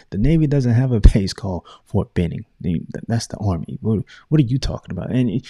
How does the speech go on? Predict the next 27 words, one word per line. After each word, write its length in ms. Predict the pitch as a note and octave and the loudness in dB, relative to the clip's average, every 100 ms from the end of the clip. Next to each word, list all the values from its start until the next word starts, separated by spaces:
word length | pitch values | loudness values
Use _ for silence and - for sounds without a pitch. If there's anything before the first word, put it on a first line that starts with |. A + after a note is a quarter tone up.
| - | -6
you 60 | D#3 | 0
know, 80 | C#3+ | 2
we 120 | D#3+ | 2
get 180 | D#3+ D3+ | 2 0
those 200 | D3 C#3 | 0 0
people 300 | C#3 B2 - | -2 -2 -6
all 380 | - C#3 D3+ D#3 | -8 -4 -2 -2
the 140 | A2+ | -2
time. 580 | A2+ - C#3+ D3+ A#2 G#2 - _ _ _ | -4 -6 -4 -4 -4 -8 -16 _ _ _
And 80 | C#3 | -4
it's 120 | B2+ | -2
like, 160 | A#2+ - | -4 -6
why 300 | - D#3+ E3 | -6 -4 -4
are 80 | D#3+ | -4
people 600 | - D#3+ D3+ A2 A2+ G2+ _ _ _ _ _ | -4 -4 -4 -2 -2 -4 _ _ _ _ _
faking 600 | - C#3+ D3+ - A2+ G#2+ | -2 0 0 0 -2 -2
so 260 | - B2+ | -2 -2
much? 460 | B2+ B2+ - - - _ _ _ _ _ - | -2 -2 -6 -12 -20 _ _ _ _ _ 0
And 160 | A#2+ | 2
I, 240 | A#2 - - | 2 -2 -6
I, 100 | - - - _ - | -10 -16 -20 _ 4
it 100 | C3 | 4
has 340 | D3+ D#3+ E3 | 6 4 4
to 60 | C3 | 2
be 340 | B2 A#2+ A2 | 6 6 6
that 220 | G2 F#2+ | 2 0
they're, 400 | G#2+ G#2+ G2 F2 | 4 6 6 2